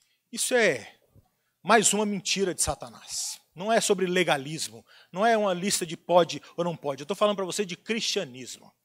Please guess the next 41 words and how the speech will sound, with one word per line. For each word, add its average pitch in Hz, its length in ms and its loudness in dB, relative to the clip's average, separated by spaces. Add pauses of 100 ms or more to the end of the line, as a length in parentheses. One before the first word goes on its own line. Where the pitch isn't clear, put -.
(300)
O 175 80 -6
que 262 120 -2
que 247 100 -2
é 226 60 2
cristianismo? 165 960 0 (320)
O 185 80 -4
que 254 140 0
que 240 100 4
é 214 40 6
Páscoa? - 640 0 (200)
O 175 80 -8
que 254 120 0
que - 60 0
é 233 40 12
liberdade? 156 720 4 (180)
E 190 40 2
eu 196 80 12
te 196 80 -2
conto 202 220 -2
uma 185 100 0
última 165 220 -6
história. - 380 -12 (540)
Agora 185 360 10
de 180 80 -2
um 190 80 -2
tribunal. 165 460 -6 (1600)
Vamos 220 160 -2
fazer 190 240 8
dessa 196 340 2
sala, 180 480 -2 (320)
dessa 196 300 -4
igreja 165 400 -4
aqui 160 140 -8
agora, 147 440 -2 (320)
um 175 140 -10
grande, 175 480 -6
uma 165 180 -6
grande 160 280 -8
sala 151 280 0
de 139 120 -12
tribunal. 127 440 -14